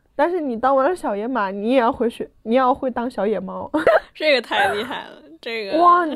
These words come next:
Speaker 1: 我都，我在旁边我都看呆了，你知道吗？我说一个女生，
Speaker 2: 嗯。
Speaker 1: 怎么可以这样？然后后来我就跟U C L那个聊嘛，他就跟我说，他说，你知道吗？就这样的是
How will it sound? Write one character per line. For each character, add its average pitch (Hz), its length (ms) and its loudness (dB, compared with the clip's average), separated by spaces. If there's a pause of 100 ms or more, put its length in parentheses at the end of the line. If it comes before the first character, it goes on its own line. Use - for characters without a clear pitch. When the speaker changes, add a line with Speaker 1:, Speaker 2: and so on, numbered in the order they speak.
(320)
Speaker 1:
我 320 140 2
都， 311 300 4
我 277 140 0
在 403 80 2
旁 339 200 0
边 392 120 0
我 302 100 0
都 285 80 -4
看 339 380 -6 (360)
呆 359 400 6
了， 311 320 4
你 247 160 -2
知 254 100 -2
道 254 180 0
吗？ 240 120 -2
我 254 160 0
说 330 180 -4
一 320 100 -6
个 339 120 -6
女 285 240 -4
生， 285 180 -2
Speaker 2:
嗯。 415 60 -4 (480)
Speaker 1:
怎 330 100 0
么 349 100 2
可 330 160 -2
以 330 120 0
这 349 160 0
样？ 320 200 4
然 262 120 4
后 320 80 4
后 330 160 -2
来 285 160 2
我 254 80 2
就 254 140 -2
跟 277 140 -4
U 285 140 -4
C 302 100 -6
L 269 140 0
那 254 80 -2
个 262 120 -2
聊 196 300 -2
嘛， 240 240 -2
他 339 120 -8
就 370 100 2
跟 349 80 0
我 233 100 2
说， 254 280 -2
他 302 80 -6
说， 349 240 -2 (2000)
你 240 160 4
知 247 60 4
道 311 120 4
吗？ 240 240 0
就 311 140 -2
这 381 140 2
样 285 240 4
的 196 120 -2
是 247 380 -4